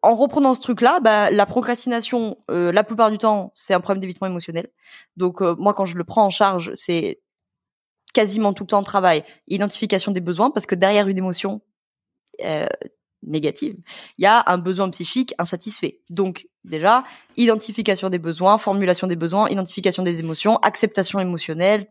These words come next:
bah, voilà, tout ce travail-là. Et on peut, euh, évidemment avoir des problèmes d'ordre énergétique si vous êtes branché là-dedans, notamment troisième chakra pour ceux qui s'y connaissent,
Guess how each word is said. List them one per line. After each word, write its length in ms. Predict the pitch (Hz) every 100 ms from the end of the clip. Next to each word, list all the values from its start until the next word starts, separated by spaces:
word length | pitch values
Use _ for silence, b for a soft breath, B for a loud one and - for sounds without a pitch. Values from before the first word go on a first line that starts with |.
| -
bah, 100 | -
voilà, 240 | - - 196
tout 120 | 190
ce 60 |
travail-là. 520 | - 180 156 156 165 - B B B B B B _ -
Et 220 | 240 240
on 160 | 190 185
peut, 260 | 214 220 -
euh, 260 | 185 175 -
évidemment 520 | 220 214 226 220 214
avoir 280 | 185 185 196
des 100 | 180
problèmes 400 | - 190 190 185 -
d'ordre 320 | 185 175 170 -
énergétique 540 | 214 185 170 202 262
si 240 | - -
vous 100 | 185
êtes 160 | 175 170
branché 480 | 170 175 185 208 190
là-dedans, 380 | 175 170 185 -
notamment 560 | 185 180 180 175 - _ -
troisième 400 | - 202 202 190
chakra 340 | 165 - -
pour 160 | 233 180
ceux 120 | -
qui 160 | -
s'y 140 | 180 -
connaissent, 400 | - 170 175